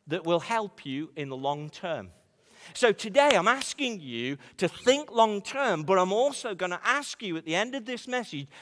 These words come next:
to take action today, whatever small step it is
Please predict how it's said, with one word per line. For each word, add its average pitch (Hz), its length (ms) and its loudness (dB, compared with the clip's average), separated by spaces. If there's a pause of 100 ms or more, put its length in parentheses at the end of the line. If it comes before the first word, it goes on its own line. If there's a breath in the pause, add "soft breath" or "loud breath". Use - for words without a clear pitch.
(120)
to 170 100 -6
take 175 260 0
action 214 480 0
today, 180 540 -2 (260 loud breath)
whatever 185 460 4
small 233 480 -2
step 254 420 -4
it 269 100 -10
is 226 460 -2